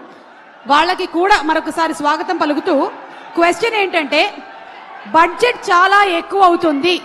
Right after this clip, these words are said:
తగ్గించండి అని ప్రొడ్యూసర్ అన్నప్పుడు కార్నేజ్ అంటే కోపం మీకు ఏ లెవెల్లో వస్తుంది? అందులోంచి మీరు ఒక కార్డు తీసుకోవచ్చు. లో, మ్యాక్స్, హై, మీడియం, నో.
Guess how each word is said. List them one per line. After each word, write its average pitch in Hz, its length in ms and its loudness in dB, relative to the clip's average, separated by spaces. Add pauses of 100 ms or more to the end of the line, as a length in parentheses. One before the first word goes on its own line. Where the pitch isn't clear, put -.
(500)
తగ్గించండి 349 840 0 (400)
అని 330 160 2
ప్రొడ్యూసర్ 381 680 0 (120)
అన్నప్పుడు 311 540 0 (560)
కార్నేజ్ 370 720 0
అంటే 302 220 -4
కోపం 330 560 2
మీకు 339 200 -2
ఏ 339 160 2
లెవెల్లో 359 440 2
వస్తుంది? 269 400 -4 (360)
అందులోంచి 381 380 2
మీరు 349 140 0
ఒక 294 80 -2
కార్డు 311 360 0
తీసుకోవచ్చు. 311 520 -6 (1200)
లో, 381 420 6
మ్యాక్స్, 359 540 -4
హై, 381 300 -2
మీడియం, - 2500 -10
నో. 339 400 2